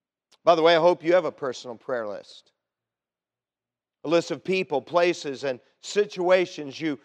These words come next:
regularly take to God in prayer. I, I've told you before, if you're a member of this church, I pray for you by name at least once a week. If you visited this church and I have your card,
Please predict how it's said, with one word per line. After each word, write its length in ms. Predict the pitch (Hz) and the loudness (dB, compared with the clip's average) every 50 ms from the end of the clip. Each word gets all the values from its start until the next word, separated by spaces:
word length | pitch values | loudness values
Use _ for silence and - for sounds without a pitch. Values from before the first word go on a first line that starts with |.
| _ _ - | _ _ -10
regularly 760 | 139 151 175 180 190 180 156 175 170 165 160 160 156 156 147 | -2 2 4 4 4 4 2 0 2 4 4 4 2 0 -2
take 280 | - - 175 160 147 - | -2 0 0 0 0 0
to 100 | 151 135 | -6 0
God 260 | 151 151 156 160 147 | 2 2 2 2 -2
in 160 | 143 139 135 | -6 -8 -12
prayer. 360 | - - 151 156 147 127 - _ _ _ _ _ _ _ _ _ _ _ _ _ _ _ _ - | -10 -6 -6 -6 -6 -6 -10 _ _ _ _ _ _ _ _ _ _ _ _ _ _ _ _ -2
I, 320 | 143 151 139 139 143 160 | -2 2 4 6 6 6
I've 100 | 175 - | 6 4
told 240 | - 175 165 160 135 | 2 0 0 0 -2
you 80 | 156 | -6
before, 440 | 151 151 147 _ - 160 156 139 127 | -8 -8 -8 _ -2 0 0 0 0
if 300 | 127 139 139 139 127 - | -2 -2 -4 -6 -8 -6
you're 120 | 165 175 180 | -4 -2 -2
a 60 | 165 | -2
member 260 | 156 156 160 160 151 | 0 -2 0 0 -2
of 80 | 147 143 | -2 -2
this 180 | 151 147 - | -6 -8 -8
church, 300 | - - 147 143 139 - _ _ _ _ _ _ - | -8 -6 -4 -4 -4 -6 _ _ _ _ _ _ -2
I 160 | 147 156 160 | 2 2 2
pray 240 | 156 - 160 160 147 | 2 0 0 -2 -2
for 140 | 147 - 147 | -2 -4 -6
you 100 | 147 139 | -4 -2
by 160 | 143 143 143 | 0 -2 -2
name 400 | 139 139 139 139 135 131 127 120 _ _ _ - | -2 -4 -4 -4 -4 -6 -8 -12 _ _ _ -6
at 120 | 147 139 135 | -4 -4 -2
least 300 | 135 143 139 131 - - | -2 -4 -6 -6 -10 -10
once 360 | 135 131 135 135 131 - - | -6 -6 -6 -6 -6 -10 -14
a 60 | 131 | -12
week. 260 | 123 123 120 110 98 _ _ _ _ _ _ _ _ _ _ _ _ _ _ _ _ _ _ _ _ _ _ _ _ _ _ _ _ | -10 -10 -10 -12 -12 _ _ _ _ _ _ _ _ _ _ _ _ _ _ _ _ _ _ _ _ _ _ _ _ _ _ _ _
If 100 | 120 123 | -14 -8
you 120 | 160 185 170 | -4 -4 -4
visited 480 | 139 156 185 190 160 143 147 147 131 | 0 0 0 0 -2 -4 -8 -8 -6
this 220 | 120 131 127 - - | -6 -6 -8 -8 -8
church 300 | - 151 139 127 - - | -8 -6 -6 -6 -8 -6
and 100 | 139 143 | -4 -2
I 80 | 147 | -2
have 240 | 151 165 156 151 143 | 0 0 0 -2 -2
your 140 | 147 151 139 | -4 -8 -8
card, 400 | _ - 160 165 156 139 123 | _ -2 -2 0 0 -2 -4